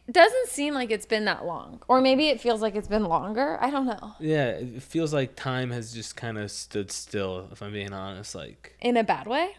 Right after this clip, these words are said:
Speaker 2: No, just, like, isn't that a romantic saying? Like, "When I'm with you, time stands still." So, like, no, not in a bad way, but it's just, I don't know. I, I, I don't, I mean, I don't have a seven-year itch to leave right now.
Speaker 1: I don't either.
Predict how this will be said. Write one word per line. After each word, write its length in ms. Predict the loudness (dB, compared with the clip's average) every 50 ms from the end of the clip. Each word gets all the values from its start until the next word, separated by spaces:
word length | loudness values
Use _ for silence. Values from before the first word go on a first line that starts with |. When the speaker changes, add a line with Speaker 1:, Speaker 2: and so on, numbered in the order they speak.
| _ -6
Speaker 2:
No, 260 | -2 0 0 0 -2
just, 320 | -4 -6 -8 -8 -8 -8 -6
like, 420 | -4 -4 -4 -4 -6 -8 -12 -20 -20 -20 -20 _ _ _ _ _ _ _ _ -10
isn't 200 | -8 -6 -6 -4
that 120 | -6 -4 -6
a 20 |
romantic 460 | -6 -6 -6 -6 -8 -8 -8 -10 -10
saying? 240 | -10 -10 -10 -10 -10
Like, 160 | -12 -12 -12 -12
"When 100 | -12 -12
I'm 80 | -10
with 160 | -12 -10 -10
you, 60 | -12 -12
time 280 | -10 -10 -12 -10 -12
stands 340 | -12 -14 -14 -14 -14 -14 -14
still." 320 | -14 -14 -14 -14 -14 -16 -18 _ _ _ _ _ _ _ _ _ _ _ _ _ _ _ _ _ _ _ _
So, 180 | -8 -2 0
like, 200 | 0 0 0 0 -2
no, 140 | -2 -2 -2
not 140 | -4 -4
in 60 | -6 -6
a 60 | -4
bad 240 | -4 -2 -2 -2 -2
way, 160 | -4 -4 -4
but 260 | -4 -4 -4 -4 -4
it's 220 | -4 -6 -6 -4
just, 400 | -4 -2 -2 -2 -4 -6 -8 -10 -14 _ _ _ _ _ _ _ _ -10
I 100 | -6 -6
don't 140 | -4 -4 -4
know. 160 | -4 -6 -8 -8 -4
I, 120 | -2 -2
I, 340 | 0 0 0 0 0 0 0
I 60 | 0
don't, 340 | 0 0 0 0 0 -2 -6 -8
I 80 | -6 -4
mean, 360 | -2 -2 -2 -4 -4 -8 -12 -14 _ _ _ _ _ _ -8 -4
I 60 | -2
don't 180 | 0 0 0
have 440 | 0 -2 -2 -2 -2 -4 -6 -12 -12
a 140 | -10 -8 -8
seven-year 540 | -6 -6 -6 -6 -6 -6 -8 -8 -8 -8 -8
itch 640 | -8 -8 -8 -10 -10 -14 -16 -16 -16 -16 -20 -20 _ _ -16
to 120 | -14 -12
leave 340 | -10 -10 -12 -12 -14 -16 -18
right 160 | -18 -16 -16
now. 220 | -16 -16 -18 -20 -12 _ 2
Speaker 1:
I 80 | 2 4
don't 200 | 4 2 2 0
either. 340 | 0 0 -2 -4 -6 -8 -14